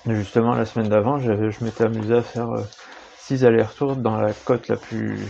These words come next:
la plus raide près de, près de chez moi, euh, qui fait presque cent mètres de dénivelé. Donc j'avais déjà un petit peu de dénivelé dans les pattes, mais, euh,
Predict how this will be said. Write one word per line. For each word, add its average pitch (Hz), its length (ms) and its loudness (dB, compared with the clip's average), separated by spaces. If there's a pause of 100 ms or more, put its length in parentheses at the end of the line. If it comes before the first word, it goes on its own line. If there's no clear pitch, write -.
(560)
la 117 80 -4
plus 120 200 0
raide 127 200 4
près - 240 -6
de, 107 300 -2 (640)
près - 160 0
de 113 60 -6
chez 113 180 -4
moi, 123 240 2
euh, 107 240 2
qui - 140 -12
fait 110 160 -4
presque 110 360 -8
cent 117 140 -6
mètres 110 160 -4
de 110 100 0
dénivelé. 107 440 -4 (1600)
Donc 127 140 6
j'avais 113 240 6
déjà 117 280 4
un 131 80 2
petit 127 160 -8
peu 127 120 2
de 117 60 -2
dénivelé 117 380 0
dans 117 100 0
les 107 100 -2
pattes, - 280 -2
mais, 113 200 -4
euh, 110 280 -2